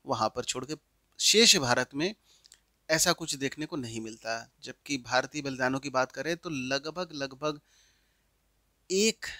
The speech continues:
लाख इकसठ हजार इतने लोगों ने अपने प्राणों की आहुति दी थी इन युद्धों में।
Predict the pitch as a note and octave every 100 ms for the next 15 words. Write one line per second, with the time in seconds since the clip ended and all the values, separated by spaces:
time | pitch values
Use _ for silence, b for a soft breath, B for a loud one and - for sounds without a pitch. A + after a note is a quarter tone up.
0 | - C3 C3 C3+ C#3+ - - - C3+ -
1 | E3+ E3 - C3 A#2+ A2 G2 F2 _ _
2 | _ _ _ _ _ _ _ _ _ _
3 | _ _ _ _ F3+ - F#3 C#3 A#2+ A#2+
4 | B2 B2+ B2+ - _ _ _ _ _ _
5 | - C3 C3 B2+ B2+ A#2+ B2 B2+ A2+ A2+
6 | A#2 A2+ E2 - G2+ - C3 C3 - A#2+
7 | G2 - - G1+